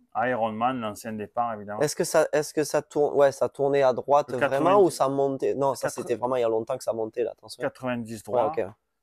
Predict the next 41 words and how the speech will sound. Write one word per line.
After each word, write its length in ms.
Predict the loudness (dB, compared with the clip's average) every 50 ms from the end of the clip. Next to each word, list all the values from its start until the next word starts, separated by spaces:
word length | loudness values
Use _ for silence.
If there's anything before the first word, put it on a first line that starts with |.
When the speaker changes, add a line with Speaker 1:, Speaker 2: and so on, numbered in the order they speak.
| _ _ _ _ _
Speaker 1:
C'était 220 | -12 -8 -8 -6
comme 160 | -2 0 2
avant, 260 | 2 2 2 0 -2
hein, 80 | -2 -4
Speaker 2:
Ouais, 0 |
bien 80 | -6 -8
Speaker 1:
quatre-vingt-dix 460 | -6 -2 2 2 4 2 2 0 -2
Speaker 2:
sûr. 100 | -2 0
Speaker 1:
droit 320 | 4 6 6 8 6 6
et 40 | 4
ça 140 | 0 -4 -8
tournait 200 | -6 -6 -4 -4
autour 220 | -4 -2 -2 -2 0
de 60 | 2
l'arbre. 400 | 4 4 4 4 4 0 -4 -10 _ _ _ _ _ _ _
Et 40 | -12
après, 160 | -12 -10 -10
t'avais 240 | -8 -6 -4 -4 -2
le 60 | -4
Pender 280 | -4 -4 -6 -6 -6 -6 -8
Sud 240 | -8 -10 -10 -10 -10 _ _
qui 60 | -8
sautait 180 | -4 -2 -2 -2
Speaker 2:
Ouais. 40 | -2
Speaker 1:
dans 100 | -4 -4
les 120 | -4 -2
vagues, 180 | -2 -2 -4 -4
là. 160 | -8 -14 _ _ _ _ _ _ _ _ _ _ _ _ _ _ _ -8
Euh, 500 | -6 -4 -4 -4 -6 -8 -12 -12 -14 -16 -16 -18 -20 -20 -18 -14
et 120 | -8 -6 -6
en 100 | -4 -2
fait, 140 | -2 -2 -2
je 100 | -2 -2
vais 40 |
voir 300 | 0 2 4 4 4 4
le, 80 | 4 0 -6 -12 -18 -16
le 140 | -16 -16 -16
circuit 520 | -16 -14 -14 -14 -14 _ _ -8 -6 -6
et 120 | -6 -6 -8
tout. 300 | _ -8 -6 -6 -4 -4
Et 280 | -4 -4 -4 -4 -6